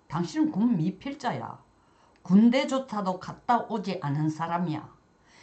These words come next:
신성한 국방 의무에 최선을 다하고 있는 군인들에게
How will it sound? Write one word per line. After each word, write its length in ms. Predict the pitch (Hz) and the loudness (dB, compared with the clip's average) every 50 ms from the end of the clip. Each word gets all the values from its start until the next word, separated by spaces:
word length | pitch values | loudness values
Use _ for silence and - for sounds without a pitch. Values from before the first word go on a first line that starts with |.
| - - | -20 -20
신성한 840 | _ - - - 220 247 262 247 262 269 277 285 302 294 285 277 - | _ -8 -2 0 2 2 2 2 2 4 6 6 6 6 4 0 0
국방 580 | - 233 - - - - 254 247 240 247 240 - | -6 -10 -12 -4 2 2 2 4 2 0 -4 -4
의무에 640 | 170 190 214 214 208 208 214 202 175 143 127 120 123 - _ _ _ _ _ _ _ _ _ _ _ _ _ _ _ _ _ _ _ _ _ _ _ _ _ _ _ _ _ _ _ _ _ _ _ _ _ | -4 -2 -2 0 -2 -2 -2 -4 -4 -6 -6 -8 -12 -18 _ _ _ _ _ _ _ _ _ _ _ _ _ _ _ _ _ _ _ _ _ _ _ _ _ _ _ _ _ _ _ _ _ _ _ _ _
최선을 720 | - - - 277 311 320 311 - 330 349 302 269 247 196 | -10 -4 2 4 4 4 4 2 2 2 2 2 2 0
다하고 420 | 175 147 147 151 170 196 190 175 170 | -2 -2 -2 0 0 0 -2 -2 -4
있는 420 | 147 127 135 147 151 143 - - - _ _ _ _ _ _ _ _ _ _ _ _ _ _ _ _ _ _ _ _ _ _ _ _ _ _ _ _ _ _ _ _ _ _ _ _ _ _ _ _ _ _ _ _ _ _ _ _ _ _ _ _ _ _ _ _ _ - | -4 -4 -4 -6 -6 -8 -10 -14 -16 _ _ _ _ _ _ _ _ _ _ _ _ _ _ _ _ _ _ _ _ _ _ _ _ _ _ _ _ _ _ _ _ _ _ _ _ _ _ _ _ _ _ _ _ _ _ _ _ _ _ _ _ _ _ _ _ _ -14
군인들에게 840 | - 170 180 196 208 226 214 170 165 139 123 123 - - 127 - | -2 0 0 2 2 0 -2 -2 -4 -6 -8 -10 -10 -14 -16 -16